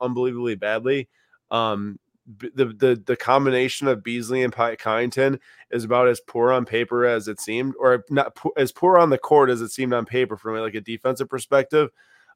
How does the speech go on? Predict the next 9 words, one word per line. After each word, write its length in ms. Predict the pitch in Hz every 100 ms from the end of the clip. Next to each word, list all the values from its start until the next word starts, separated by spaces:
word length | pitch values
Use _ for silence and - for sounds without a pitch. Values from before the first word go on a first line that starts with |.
| -
Um, 400 | 120 113 110 110 -
and 160 | 123
I 80 | 120
think 180 | 123 127
Marshawn 540 | 107 117 120 110 123
Beauchamp 420 | 110 120 - 113 104
is 140 | 98
nice, 320 | 117 120 107
but, 260 | - 104